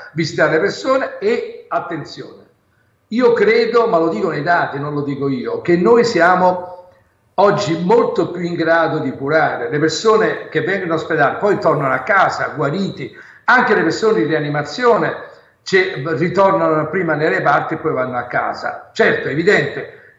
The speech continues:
anche nel momento in cui ci avviciniamo all'inverno, noi tutti l'abbiamo previsto già a giugno. Io ricordo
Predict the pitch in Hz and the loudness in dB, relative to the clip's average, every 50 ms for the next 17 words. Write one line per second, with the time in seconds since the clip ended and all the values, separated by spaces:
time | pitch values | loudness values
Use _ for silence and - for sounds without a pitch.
0 | _ _ _ - 160 196 214 190 202 196 170 160 160 151 151 147 147 185 214 214 | _ _ _ 0 2 2 2 2 0 0 0 -2 -2 -2 -2 -2 -2 -2 -2 -2
1 | 214 185 165 147 160 180 175 - 175 147 - 143 135 - - 165 156 139 131 135 | 0 2 0 2 2 2 0 2 0 -2 -2 -2 -6 -4 -2 -2 -2 0 0 0
2 | 156 196 202 - - 156 139 143 156 156 160 180 185 190 196 202 - - - - | 0 0 0 2 4 4 4 4 2 2 2 2 2 2 4 2 2 0 -4 -10
3 | - - - - _ _ _ - 131 135 143 123 117 - 233 240 - - - 160 | -14 -16 -20 -20 _ _ _ -14 -8 -6 -6 -4 0 2 2 2 2 2 0 -2
4 | 139 - - - - 131 127 127 123 113 104 110 123 123 123 127 117 120 131 139 | -2 -2 -4 -10 -10 -8 -4 0 0 0 0 -2 -4 -4 -4 -4 -4 -4 -4 -2
5 | 139 139 - - 143 127 - 147 143 139 - 165 180 147 123 127 160 175 160 143 | -2 -2 -4 -4 -6 -2 2 2 2 4 4 4 4 4 4 4 2 2 2 0
6 | - - 170 180 175 180 180 208 220 214 - - - | 2 2 2 4 4 4 2 2 0 0 -4 -8 -12